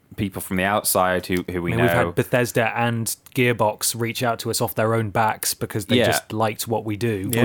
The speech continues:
Speaker 1: We've, we've had all those people say to us, "The content's great. This is, you know, this is, like, some of my favourite stuff." Sometimes on the Oxcast, people might say,
Speaker 3: Yeah.
Speaker 1: or, you know, "It's, it's so much better than what you used to do at previous, uh, outlets."
Speaker 2: Yeah.
Speaker 1: And, um,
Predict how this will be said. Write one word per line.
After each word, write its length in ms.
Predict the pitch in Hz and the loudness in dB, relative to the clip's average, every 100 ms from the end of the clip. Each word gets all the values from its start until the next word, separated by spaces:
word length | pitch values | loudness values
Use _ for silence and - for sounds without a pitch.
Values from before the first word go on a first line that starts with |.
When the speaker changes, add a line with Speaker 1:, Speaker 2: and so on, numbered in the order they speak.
| 113 | 4
Speaker 1:
We've, 60 | 107 | 4
we've 140 | 117 | 4
had 160 | 117 113 | 4 4
all 120 | 120 | 4
those 200 | 113 104 | 4 2
people 580 | - 120 - 78 78 90 | 2 0 2 2 2 0
say 220 | - 101 95 | 0 2 2
to 200 | 101 92 | 4 4
us, 240 | 87 - - _ _ _ - | 2 -2 -8 _ _ _ -8
"The 60 | |
content's 420 | - 101 98 87 - | -2 -2 -2 -6 -2
great. 260 | 120 87 | 0 0
This 220 | 80 - | -4 -8
is, 40 | 87 | -6
you 120 | 92 | -2
know, 180 | 87 90 | 0 0
this 180 | 95 - | -2 -4
is, 220 | 85 - | -4 0
like, 260 | 87 85 | 0 0
some 160 | - 95 | 0 0
of 80 | 87 | 2
my 220 | 90 87 - - | 2 0 -6 -8
favourite 400 | - 95 92 - | 0 0 0 -2
stuff." 500 | - 101 95 - - - - _ _ _ _ _ - | 0 2 2 -2 -14 -16 -18 _ _ _ _ _ -4
Sometimes 500 | - 98 92 90 90 | 0 0 0 0 0
on 220 | 92 98 | 2 4
the 100 | 95 | 4
Oxcast, 480 | 104 - - 78 - | 4 2 -2 -4 -4
people 220 | 87 - | -6 -4
might 220 | 80 78 | -2 -2
say, 260 | - 76 73 | 0 -2 -2
Speaker 3:
Yeah. 240 | 135 78 80 | 2 4 4
Speaker 1:
or, 220 | 80 80 | 4 2
you 100 | 87 | 0
know, 220 | 82 85 | 0 0
"It's, 300 | 92 - - - - - | 0 0 -2 -4 -16 -4
it's 140 | 76 | 0
so 180 | - 101 | 2 2
much 160 | 98 | 0
better 220 | - 90 98 | 0 0 2
than 100 | 98 | 2
what 240 | 98 - - | 2 0 -4
you 80 | |
used 320 | 101 117 143 - | -2 0 0 -4
to 60 | |
do 200 | 80 76 | -2 -2
at 120 | 73 - | -2 -4
previous, 680 | 90 85 87 82 - - - | -4 0 0 0 -2 -2 -2
uh, 460 | 87 87 85 85 85 _ - | 0 2 2 0 -4 _ -10
outlets." 580 | - 127 - 67 - - 139 | -2 -2 -2 -6 -6 -8 -6
Speaker 2:
Yeah. 160 | 131 - - | -6 -6 -4
Speaker 1:
And, 300 | 92 95 92 | 0 0 2
um, 400 | 98 92 92 | 2 2 0